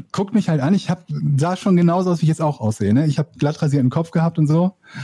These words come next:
Und, äh, fragt mich halt, "Hast du einen Föhn dabei?" Und ich denk, der will mich halt verarschen. Oder denk halt, das ist halt ein Witz, ne? Weil, ne, Glatzenwitz und so weiter und so fort. Und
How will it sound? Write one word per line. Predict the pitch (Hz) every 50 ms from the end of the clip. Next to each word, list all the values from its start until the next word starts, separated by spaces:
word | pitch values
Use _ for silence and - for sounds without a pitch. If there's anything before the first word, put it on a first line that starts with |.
| - - - - - _
Und, | _ - 143 147 143 143 147 - - -
äh, | 143 139 135 135 139 139 - _ _ _ _ _ _ _ _ _ _ - _ _
fragt | - - 131 165 165 160
mich | 165 156 - 160
halt, | 151 156 156 - - _ _ - - - _ _ _ _ _ _ _ - _ _ _ _ _ _ _ _ _ -
"Hast | - - 170 - - -
du | 160
einen | 147
Föhn | - - - 254 240 185 139
dabei?" | 117 107 95 98 95 104 123 165 185 - - - _ _ - - - - - _ - - _ _ _ - - _ _ - - _ _ _ _ - - - -
Und | 147 151 160 -
ich | 175 202 196 - - - - _ _ _ _ _ _ _ -
denk, | 156 165 190 196
der | 170 156
will | 165 170
mich | 180 156
halt | 156 151 147
verarschen. | - 131 131 139 170 220 - - - - 139 147 196 202 180
Oder | 143 135 139 156 160
denk | - 156 151 165 170
halt, | 160 143
das | 156 151 - -
ist | - - - 165 -
halt | 131 139 -
ein | 139 123 131
Witz, | 160 165 - - -
ne? | 147 151 147 131
Weil, | 131 135 139 143
ne, | 143 143 139 160
Glatzenwitz | 147 - - 156 143 - - 160 143 165 165 -
und | 156 131
so | 143 131
weiter | 131 135 139 - 135
und | 120 -
so | 123
fort. | - - - 151 147 147 165 - _ _ _ _ _ _ - - - _ - - - - - - - - _ - _ _ _ _ -
Und | - 147 151 143 139 - -